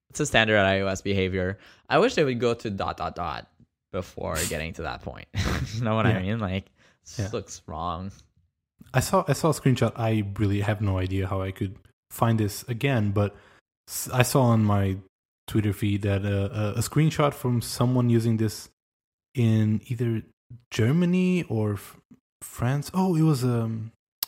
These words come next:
Speaker 2: Jean-Marc Dennis.
Speaker 1: Okay, yeah.
Speaker 2: Uh, yeah. So maybe I could find that tweet. Uh, I'm gonna post it in the show notes. So he has, like, the, the language of his iPhone is set to French.
Speaker 1: Uh-huh.
Speaker 2: So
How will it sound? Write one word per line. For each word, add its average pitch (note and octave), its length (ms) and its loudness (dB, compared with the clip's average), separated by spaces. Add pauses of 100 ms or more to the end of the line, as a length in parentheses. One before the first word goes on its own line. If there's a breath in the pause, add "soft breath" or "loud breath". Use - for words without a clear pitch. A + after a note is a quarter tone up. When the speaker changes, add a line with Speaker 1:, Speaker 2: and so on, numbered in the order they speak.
(140)
Speaker 2:
Jean-Marc G#2+ 420 0
Dennis. A2+ 420 -4 (880)
Speaker 1:
Okay, A#2 260 0
yeah. B2 100 0
Speaker 2:
Uh, G2+ 380 -2 (360)
yeah. G2+ 200 2 (100)
So C3+ 140 -2
maybe G3 260 2
I G3+ 60 0
could - 140 -6
find A2 180 -2
that G2 80 -4
tweet. F#2+ 200 -6 (540)
Uh, A2+ 60 -4
I'm G#2+ 140 -2
gonna G#2+ 120 0
post G2 180 -6
it G#2 60 -2
in F#2+ 60 -4
the G2 80 -4
show F#2 160 -6
notes. F2+ 240 -8 (420 loud breath)
So C#3+ 160 6
he C#3 140 6
has, C#3 440 4 (160)
like, A2 200 -2
the, A2 380 -2
the G#2 260 -2
language G2 640 -2 (600)
of G2+ 460 -6
his G#2+ 120 -2
iPhone G2+ 300 2 (140)
is G2 160 -8
set G2+ 160 -4
to - 80 -14
French. G2+ 420 -2 (460)
Speaker 1:
Uh-huh. A#2 120 0
Speaker 2:
So G2 240 2